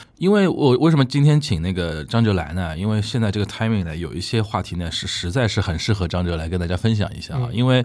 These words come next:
Speaker 1: 毕竟你刚才提到说你要是去考察的嘛，
Speaker 2: 嗯。
Speaker 1: 然后也时隔等于三四年的时间没去了，
Speaker 2: 嗯。
Speaker 1: 然后我相信这段时间韩国变化也蛮多的，对吧？
Speaker 2: 对的。
Speaker 1: 然后，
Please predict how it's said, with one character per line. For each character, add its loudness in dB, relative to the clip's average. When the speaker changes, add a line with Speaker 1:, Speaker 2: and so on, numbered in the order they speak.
Speaker 1:
毕 0
竟 2
你 4
刚 2
才 4
提 -2
到 0
说 -2
你 -2
要 -6
是 -10
去 -10
考 -10
察 -8
的 0
嘛， -2
Speaker 2:
嗯。 2
Speaker 1:
然 -2
后 2
也 0
时 -4
隔 -2
等 -8
于 -6
三 2
四 0
年 -2
的 2
时 -6
间 -6
没 -4
去 -2
了， -10
Speaker 2:
嗯。 2
Speaker 1:
然 0
后 0
我 0
相 4
信 6
这 2
段 4
时 0
间 2
韩 0
国 2
变 0
化 2
也 0
蛮 -2
多 0
的， -6
对 -2
吧？ -4
Speaker 2:
对 -8
的。 -8
Speaker 1:
然 -4
后， 2